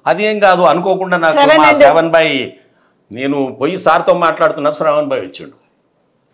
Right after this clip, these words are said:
Speaker 1: నాకు ఆశ్చర్యం మీకు, శ్రవణ్ భాయ్ నిన్న నేను ఇద్దరం పక్కనే కూర్చొని మీటింగ్లో ఉన్నాం,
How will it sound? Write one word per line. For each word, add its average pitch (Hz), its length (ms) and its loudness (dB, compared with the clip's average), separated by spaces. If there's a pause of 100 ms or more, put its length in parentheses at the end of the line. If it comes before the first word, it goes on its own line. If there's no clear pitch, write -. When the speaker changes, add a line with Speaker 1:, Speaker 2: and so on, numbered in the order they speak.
Speaker 1:
నాకు 160 440 -2
ఆశ్చర్యం 185 420 2
మీకు, 190 240 -4
శ్రవణ్ 175 360 2
భాయ్ 180 260 0
నిన్న 175 260 0
నేను 175 220 -2
ఇద్దరం 165 300 -2
పక్కనే 170 360 -4
కూర్చొని 165 340 -8
మీటింగ్లో 160 340 -10
ఉన్నాం, 170 420 -12